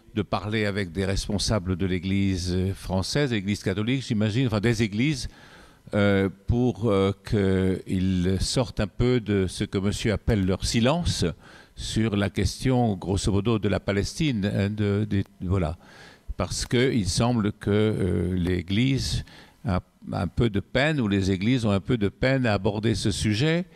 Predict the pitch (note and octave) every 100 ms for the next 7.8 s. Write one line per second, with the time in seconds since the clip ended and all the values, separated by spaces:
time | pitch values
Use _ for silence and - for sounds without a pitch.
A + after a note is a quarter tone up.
0 | - - _ _ - G#2 G2 G#2 C3 B2+
1 | G#2 F#2 - A2 A2 F2+ G2 G2 G2 F#2+
2 | G#2 - - - F2 - A2+ G2+ G2+ -
3 | B2+ C3 - - - - - - F2 -
4 | F2+ F#2 G#2+ - - D#3+ E3+ B2 F#2+ G2
5 | C3+ E3 D#3+ - - _ _ _ _ _
6 | - G2+ F#2+ E2 G2+ E2+ F2+ F2+ F2 F2+
7 | E2 F#2 F2+ E2+ G2+ C3+ F3